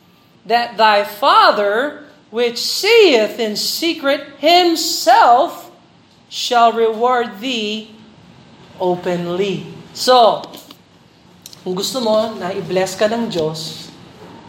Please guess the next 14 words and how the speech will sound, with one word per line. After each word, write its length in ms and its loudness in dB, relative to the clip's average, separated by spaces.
pag 160 -4
nagbigay 480 -2
ka 80 -4
ng 240 -4
limos, 640 -8
wag 160 -4
mong 240 -8
sasabihin 640 -10
kahit 320 -10
kanino. 320 -14
Magbigay 480 -6
ka 80 -6
na 160 -2
lang. 400 -4